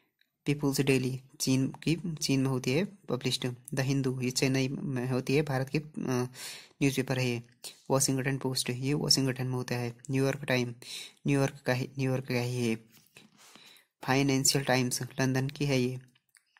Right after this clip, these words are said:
इसका प्रकाश पब्लिश्ड, अ, होती है, लंदन से पब्लिश्ड होती है फाइनेंशियल टाइम्स। बांग्लादेश ऑब्जर्वर्स, ऑब्जर्वर ये ढाका में पब्लिश्ड होती है। और इसके बाद हो गया स्टार,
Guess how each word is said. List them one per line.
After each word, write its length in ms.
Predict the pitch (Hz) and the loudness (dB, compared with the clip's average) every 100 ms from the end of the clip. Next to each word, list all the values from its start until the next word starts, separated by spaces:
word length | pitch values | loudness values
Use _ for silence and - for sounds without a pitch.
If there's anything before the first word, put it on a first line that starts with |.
| _ _ _ _ _ - | _ _ _ _ _ -8
इसका 180 | 151 - | -4 -2
प्रकाश 320 | 139 - 131 131 | -2 0 -2 -2
पब्लिश्ड, 320 | 127 135 - | -4 -2 0
अ, 460 | 147 - 143 131 120 - - | 0 0 -2 0 -2 -6 -8
होती 200 | 131 131 | -4 0
है, 80 | 139 | 0
लंदन 280 | 170 131 123 | 0 0 0
से 120 | - | -2
पब्लिश्ड 460 | - 117 139 - 135 | -4 -4 -2 -2 -2
होती 160 | 131 | 0
है 80 | 156 | 0
फाइनेंशियल 560 | 175 123 127 131 165 190 | 0 0 0 0 0 2
टाइम्स। 380 | 143 123 131 - - | 2 2 0 -6 -6
बांग्लादेश 640 | 135 135 143 139 143 175 - - - - _ - | -2 0 2 2 0 0 -4 -8 -20 -20 _ -4
ऑब्जर्वर्स, 640 | 131 135 123 123 117 - - - - | 0 4 4 2 0 -4 -6 -14 -2
ऑब्जर्वर 540 | 135 139 123 123 120 - _ _ - - _ - | 0 2 2 2 -4 -10 _ _ -18 -18 _ -2
ये 120 | 165 | 0
ढाका 320 | 170 135 131 | 0 0 0
में 180 | 135 170 | 0 0
पब्लिश्ड 360 | 170 131 127 - | -2 -2 0 0
होती 240 | 123 - | -2 -2
है। 240 | 127 120 127 _ _ - _ - _ _ _ _ - | -2 -2 -6 _ _ -20 _ -20 _ _ _ _ -4
और 220 | 135 135 | -2 -2
इसके 220 | - - | -2 0
बाद 160 | 135 135 | 0 0
हो 80 | |
गया 140 | 131 156 | -4 -4
स्टार, 500 | - - 135 120 - | 2 2 4 2 -2